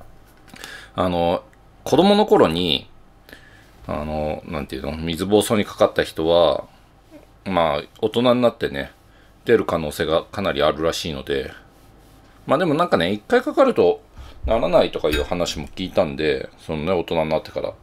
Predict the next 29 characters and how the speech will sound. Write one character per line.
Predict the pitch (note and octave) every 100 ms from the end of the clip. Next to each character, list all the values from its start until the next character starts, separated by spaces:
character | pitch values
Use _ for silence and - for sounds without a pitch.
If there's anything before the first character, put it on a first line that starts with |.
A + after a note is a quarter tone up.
| -
帯 | E2 D#2
状 |
疱 | D#2+ D#2+
疹 | D#2
に | D2
な |
っ | -
て | -
か | D2+
ら | E2
ね。 | - - - - - - - - - - - - - - - - - - - - - - - - - -
な | B2 G2+
ん |
で、 | E2+
ぼ-、 | F2+ - - - - -
あ | G#2+ F#2
の、 | F#2 F#2
こ | -
れ | D#3+
が | D#3+
治 | C#3 E3+ F3
れ-、 | B2+ - A2+
治 | A#2 -
り | A#2
さ | G2+
え | E2+
す | F#2
れ | G2
ば、 | E2